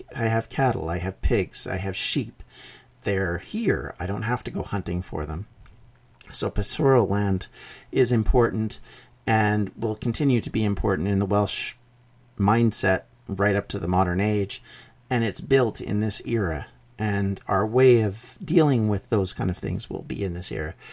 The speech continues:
The Neolithic period is fascinating. I think it, it begins so much of what we now know. Um,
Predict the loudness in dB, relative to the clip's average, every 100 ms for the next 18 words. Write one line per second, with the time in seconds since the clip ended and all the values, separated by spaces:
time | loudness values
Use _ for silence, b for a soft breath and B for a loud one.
0 | B B B 4 6 4 2 0 0 2
1 | 2 -2 -2 4 6 6 2 0 -2 -4
2 | -4 -2 -6 _ -10 -8 -10 -8 -8 2
3 | 4 6 4 2 -4 0 4 4 4 2
4 | 2 0 -2 -2 -2 0 0 2 2 2
5 | 4 4 4 4 2 -2 -8 -14 B B
6 | B B B -6 -2 2 2 0 -4